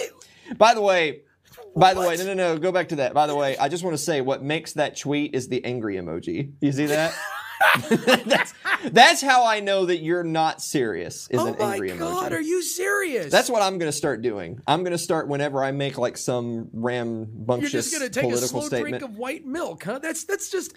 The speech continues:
Speaker 1: absolutely
Speaker 2: This
Speaker 1: the
Speaker 2: is,
Speaker 1: most
Speaker 2: I,
Speaker 1: ridiculous
Speaker 2: I am
Speaker 1: thing.
Speaker 2: kidding you not. This is a real article by peta,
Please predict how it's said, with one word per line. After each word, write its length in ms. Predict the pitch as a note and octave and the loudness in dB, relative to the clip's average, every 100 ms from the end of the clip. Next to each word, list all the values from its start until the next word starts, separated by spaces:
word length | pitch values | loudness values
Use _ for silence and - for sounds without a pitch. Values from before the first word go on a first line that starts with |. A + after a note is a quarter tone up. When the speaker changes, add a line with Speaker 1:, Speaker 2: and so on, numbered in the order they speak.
| - | -4
Speaker 1:
absolutely 580 | C#4 D#4+ - D#4+ D3+ | -4 -2 -6 -2 6
Speaker 2:
This 160 | G#3+ C4 | 6 6
Speaker 1:
the 60 | G#3+ | 2
Speaker 2:
is, 100 | E3+ | 2
Speaker 1:
most 200 | B2+ - | 0 4
Speaker 2:
I, 140 | E3 E3+ | 6 6
Speaker 1:
ridiculous 200 | E3 D#3 | 4 4
Speaker 2:
I 120 | D#3+ | 4
am 180 | E3 D3+ | 4 0
Speaker 1:
thing. 60 | D3 | -4
Speaker 2:
kidding 400 | - G#3 G#3 G3 | -2 0 0 0
you 180 | F#3 E3+ | -2 0
not. 380 | D#3+ C3+ A#2 B2+ | 0 0 0 -2
This 180 | C#3 C#3 | -4 -2
is 200 | B2+ B2 | -2 0
a 180 | B2 A#2 | 0 0
real 680 | B2 B2 B2+ D3+ F3+ G3 G3 | -2 -2 0 2 2 2 0
article 680 | E3+ D#3 C#3+ C3+ C3+ B2 A#2 | 0 -2 -6 -2 0 0 0
by 360 | A#2 C3 D3 | 2 2 2
peta, 600 | D3+ - C#3 G#2+ F#2 F#2 | -2 0 0 0 -2 -6